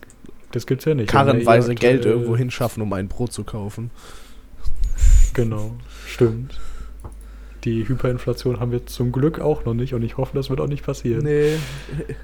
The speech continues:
Speaker 1: Ähm, <laughs> ich sag mal so, meine Investments sind nicht unbedingt, äh,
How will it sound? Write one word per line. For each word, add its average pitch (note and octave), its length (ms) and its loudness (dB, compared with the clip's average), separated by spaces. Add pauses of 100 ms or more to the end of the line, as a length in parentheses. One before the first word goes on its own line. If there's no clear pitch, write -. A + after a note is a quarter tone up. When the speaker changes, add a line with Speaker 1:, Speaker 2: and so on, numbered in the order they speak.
(680)
Speaker 1:
Ähm, A#2 440 0 (140)
<laughs> - 120 12
ich - 180 6
sag - 220 -2
mal B2+ 80 -4
so, B2 180 -2
meine A#2+ 200 -2
Investments B2 480 -4
sind B2 100 -4
nicht C3+ 140 -4
unbedingt, B2 400 -4
äh, C3 340 -8